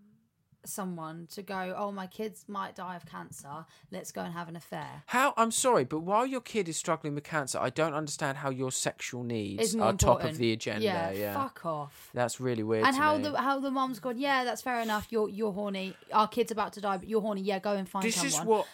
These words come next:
Speaker 1: Like, the hell?
Speaker 2: If you're not get-, I'm sorry, but if you're going through something like that, I do not understand why you can't just have a wank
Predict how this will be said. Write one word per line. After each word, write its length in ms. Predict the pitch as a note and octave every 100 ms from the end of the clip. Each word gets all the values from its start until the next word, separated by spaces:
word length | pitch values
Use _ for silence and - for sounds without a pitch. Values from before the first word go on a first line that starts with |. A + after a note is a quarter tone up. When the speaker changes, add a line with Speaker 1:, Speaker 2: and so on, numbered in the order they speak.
| -
Speaker 1:
Like, 180 | C4 -
the 260 | C4 A#3+ C#4+
hell? 540 | D#4+ E4+ G#3+ D#3+ F#3 -
Speaker 2:
If 200 | F#3 G3
you're 260 | A#3 C4
not 240 | B3 A#3 -
get-, 180 | G#3 D#3+
I'm 120 | D#3+
sorry, 360 | - F3 A#2+
but 300 | G#2 C#3+ B2+
if 180 | D3+ -
you're 180 | F#3 G#3+
going 280 | G#3+ G3 F3+
through 140 | D#3+
something 320 | - D3+ C#3+
like 200 | C3+ B2
that, 240 | C3+ A2+ -
I 100 | B2+
do 260 | C3+ - E3+
not 180 | E3+ C3+
understand 560 | D#3 C#3+ - C3 B2
why 180 | B2 A#2+
you 140 | A#2+ B2
can't 320 | - A#2 G#2+
just 160 | A#2+
have 140 | G2 G#2
a 60 |
wank 540 | A2 G#2 G#2+ - -